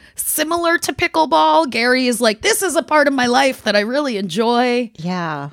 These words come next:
Speaker 2: But what fun is that? I mean, it's fun when you finally get on the same one.
Speaker 1: Right. That's the thing. So they're in separate A T Vs. Like, they're just
Speaker 2: <laughs>
Speaker 1: following each other.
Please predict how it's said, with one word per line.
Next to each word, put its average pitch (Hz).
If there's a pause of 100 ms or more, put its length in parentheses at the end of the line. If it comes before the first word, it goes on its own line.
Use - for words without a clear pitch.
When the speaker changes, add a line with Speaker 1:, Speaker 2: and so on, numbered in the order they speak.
(140)
Speaker 2:
But 466
what 539
fun 494 (120)
is -
that? 160 (260)
I 254
mean, 277
it's -
fun 370
when 302
you 247
finally 226
get 185
on 180
the 160
same 170
one. 143
Speaker 1:
Right. 240
That's 320
the 381
thing. 269
So 277
they're 254
in 254
separate 277
A 220
T 220
Vs. 208
Like, 220
they're 247
just -
Speaker 2:
<laughs> -
Speaker 1:
following 247
each 180
other. -